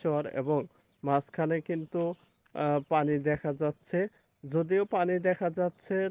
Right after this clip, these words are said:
তেমন কিন্তু পানি নেই। আহ, দ-, নদীর যে দুপাশে চর আছে, এই চরে কিন্তু, আহ, ধান চাষের জন্য, আহ, ধান চাষ করা হয়েছে। আহ, এ থেকে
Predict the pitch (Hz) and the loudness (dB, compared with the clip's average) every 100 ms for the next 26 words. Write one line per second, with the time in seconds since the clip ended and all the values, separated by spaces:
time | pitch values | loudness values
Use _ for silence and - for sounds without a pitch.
0 | - 180 170 175 170 - 160 175 175 170 | -2 -2 0 0 -2 -4 -4 -4 -2 0
1 | 160 170 175 175 214 _ _ _ - 151 | 2 0 2 0 -2 _ _ _ -2 2
2 | 151 143 147 151 147 139 117 _ - _ | 2 2 4 4 4 2 -4 _ -20 _
3 | 151 156 165 180 165 139 160 180 180 175 | -2 0 0 0 -2 0 2 4 2 0
4 | - _ _ _ - 147 143 165 160 160 | -4 _ _ _ -14 -6 -2 0 2 2
5 | 147 165 151 185 175 170 156 - 170 - | 2 -4 -4 -2 0 0 -2 -4 -8 -4
6 | - 147 - 180 165 170 - 156 160 202 | -2 -2 -2 -2 0 -2 -2 -6 0 2
7 | 226 - _ _ _ - 151 151 156 147 | 2 0 _ _ _ -6 0 4 4 4
8 | 127 143 143 175 - 165 - 165 165 180 | 4 4 4 4 0 0 0 -4 -2 -2
9 | 180 190 220 262 _ _ _ - 151 151 | 0 0 0 -2 _ _ _ -8 0 2
10 | 151 151 131 117 147 143 160 170 151 - | 2 2 -2 -6 0 0 0 0 -2 -2
11 | 175 170 165 170 170 196 214 - _ _ | 0 2 2 0 0 -2 -2 -6 _ _
12 | _ 156 160 147 160 156 180 170 165 | _ 2 2 2 0 -2 -4 2 2